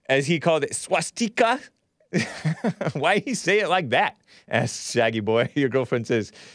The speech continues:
"He made swastika sound like a black woman's name. Swastika?" <laughs> Uh, your girlfriend says about Hunter Avallone, whom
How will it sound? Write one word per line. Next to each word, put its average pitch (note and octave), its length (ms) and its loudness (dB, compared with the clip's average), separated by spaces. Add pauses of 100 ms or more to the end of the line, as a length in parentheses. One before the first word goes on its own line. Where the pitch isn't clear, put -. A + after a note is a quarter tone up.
"He E3+ 120 2
made E3+ 260 2
swastika C3+ 680 0 (320)
sound D#3+ 340 0
like D3 140 2
a C3+ 60 2
black E3 360 2
woman's C#3+ 340 2
name. A2+ 240 2
Swastika?" B3 760 0 (920)
<laughs> D3 680 0 (1600)
Uh, A2+ 140 4
your G#2+ 200 4
girlfriend B2+ 420 2
says B2+ 300 2
about A2+ 240 2
Hunter B2+ 280 0
Avallone, G#2 580 0
whom G2+ 400 -6